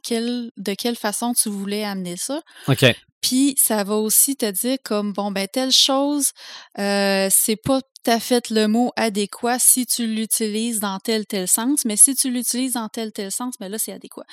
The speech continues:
Speaker 1: Fait
Speaker 2: OK.
Speaker 1: que c'est, c'est quand même beaucoup plus, euh, beaucoup plus évolué que ce qu'on connaissait des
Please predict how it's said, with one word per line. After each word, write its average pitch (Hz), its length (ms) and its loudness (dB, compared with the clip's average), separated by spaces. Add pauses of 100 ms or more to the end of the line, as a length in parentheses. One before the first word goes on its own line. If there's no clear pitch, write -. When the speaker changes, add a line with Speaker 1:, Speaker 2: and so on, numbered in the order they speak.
(360)
Speaker 1:
Fait 127 60 4
Speaker 2:
OK. 131 300 6
Speaker 1:
que - 40 -4 (240)
c'est, - 280 4
c'est 226 200 2
quand 254 240 4
même 285 260 8
beaucoup 233 300 2
plus, - 400 6
euh, 185 720 0
beaucoup 185 280 -4
plus 240 300 0
évolué 190 340 0
que 208 140 -4
ce 190 120 0
qu'on 190 180 -4
connaissait 180 440 -4
des 180 480 -6